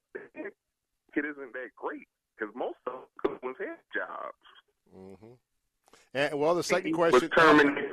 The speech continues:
Speaker 1: from Green Bay.
Speaker 2: Yeah, you got, uh, Mike Ho-, Mike McCarthy, as we say, Holmgren.
Speaker 1: Yeah,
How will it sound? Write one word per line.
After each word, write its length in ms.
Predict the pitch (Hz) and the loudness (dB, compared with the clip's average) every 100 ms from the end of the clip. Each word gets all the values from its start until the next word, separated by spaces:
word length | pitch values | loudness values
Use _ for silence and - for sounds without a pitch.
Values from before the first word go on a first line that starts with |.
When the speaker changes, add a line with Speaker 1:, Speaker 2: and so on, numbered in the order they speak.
| - | -8
Speaker 1:
from 180 | 139 117 | -8 -8
Green 380 | 135 170 202 123 | -10 -10 -12 -12
Bay. 240 | 95 98 _ _ _ _ _ _ _ _ _ _ _ 113 | -14 -14 _ _ _ _ _ _ _ _ _ _ _ -10
Speaker 2:
Yeah, 380 | 113 107 117 - | -6 -4 -6 -8
you 160 | 131 113 | -12 -4
got, 360 | 127 127 - | -2 -2 -4
uh, 460 | 123 117 117 110 110 | -4 -2 -2 -2 -6
Mike 300 | 117 135 - | -6 -8 -6
Ho-, 220 | 143 131 | -8 -6
Mike 240 | 131 143 147 | -4 -6 -6
McCarthy, 580 | - 156 156 113 110 | -4 -2 -2 -4 -8
as 120 | 113 98 | -10 -12
we 120 | 87 | -14
say, 60 | |
Holmgren. 380 | 85 98 87 90 _ _ | -12 -14 -14 -18 _ _
Speaker 1:
Yeah, 80 | 180 | -14